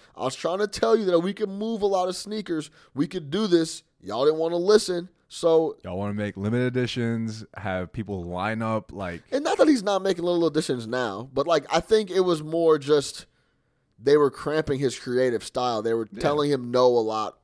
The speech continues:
Speaker 1: when he, when, when Adidas is, was, is telling him yes.
Speaker 2: Mm-hmm.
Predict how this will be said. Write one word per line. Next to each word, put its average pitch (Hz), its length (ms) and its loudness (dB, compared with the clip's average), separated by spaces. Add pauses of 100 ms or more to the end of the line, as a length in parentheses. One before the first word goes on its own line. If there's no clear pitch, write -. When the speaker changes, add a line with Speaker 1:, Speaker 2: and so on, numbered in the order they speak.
Speaker 1:
when 113 180 -4
he, 120 140 -2
when, 110 380 -4
when 113 140 -4
Adidas 110 400 -4
is, 98 200 -12
was, 104 260 -10
is 104 140 -8
telling 98 280 -6
him 85 120 -16
yes. 78 400 -16 (100)
Speaker 2:
Mm-hmm. 98 260 -10